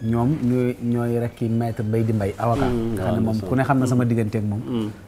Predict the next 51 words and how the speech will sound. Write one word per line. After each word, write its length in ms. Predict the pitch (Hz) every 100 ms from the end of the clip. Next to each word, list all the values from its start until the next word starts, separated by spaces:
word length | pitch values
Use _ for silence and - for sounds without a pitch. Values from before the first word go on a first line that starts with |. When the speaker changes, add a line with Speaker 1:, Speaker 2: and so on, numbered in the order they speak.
| - 113
Speaker 1:
Euh, 120 | 113
sunu 200 | - 120
yaay 200 | 120 117
musli 320 | 120 110 120
it 120 | 123 -
xam 140 | 123
nga 80 | 123
ne 100 | 120
télé 240 | 117 131
bii 200 | 120 131
moom 240 | 135 123 139
bañ 120 | 143
na 80 | 147
ko 80 | 143
ba 80 | 151
doo 80 | 165
ko 60 | 156
faa 160 | 165
kale 240 | 160 156 147
moom 200 | 135 127
Touba 280 | 139 127
T 100 | 120
V, 100 | 120
lu 100 | 117
fay 160 | 135 151
jàll 200 | 151 135
mu 100 | 123
tëla. 220 | 127 131 90 -
Speaker 2:
Mhm. 220 | 135 123
Speaker 1:
Moom 140 | 113 120
boo 120 | 123
ko 100 | 123
laajee 260 | 120 113 107
mu 60 | 101
wax 100 | 95
la. 80 | 90 - - -
Speaker 2:
Mhm. 280 | 104 90
Speaker 1:
Moom 140 | 104 110
Touba 260 | 120 117
T 100 | 110
V 100 | 110 107
la 80 |
kale 240 | 107 117 107
télém. 300 | 110 101 123 - -
Speaker 2:
Mhm. 80 | 110
Speaker 1:
Waaye 200 | 113 117
nag 120 | 139 -
moom 260 | 123 120 117
daa 140 | 120
foobu 240 | 117 120 104
rek 140 | 104